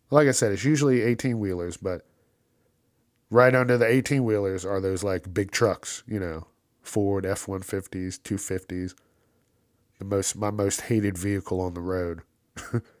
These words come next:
Uh, I probably think of a handful of people that have big trucks, uh, that are not assholes. And I'm not just saying, you know, like, they're all my friends. There's, like, five of them,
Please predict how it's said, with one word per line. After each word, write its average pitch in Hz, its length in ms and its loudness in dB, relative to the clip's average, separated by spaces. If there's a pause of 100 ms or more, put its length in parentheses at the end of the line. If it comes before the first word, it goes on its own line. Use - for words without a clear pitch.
(1080)
Uh, 90 340 -2 (140)
I 95 120 -2 (280)
probably 101 260 0
think 98 180 -6
of 87 80 -6
a 85 60 -8
handful 107 580 -4
of 98 60 -4
people 104 340 -2
that 95 120 -6
have 95 340 -6
big 101 200 -6
trucks, - 540 -4 (800)
uh, 78 400 -12 (320)
that 101 160 -2
are 92 80 0
not 101 480 2
assholes. 82 680 -6 (480)
And 104 80 -4
I'm 98 80 -4
not 95 200 -6
just - 200 -4
saying, 92 580 -2 (100)
you 85 140 -10
know, 73 300 -14 (120)
like, 80 280 -12
they're 95 180 0
all 92 160 0
my 85 160 -10
friends. 87 460 -6 (800)
There's, 90 180 -6
like, 90 160 -4
five 82 400 -4
of - 160 -16
them, - 120 -20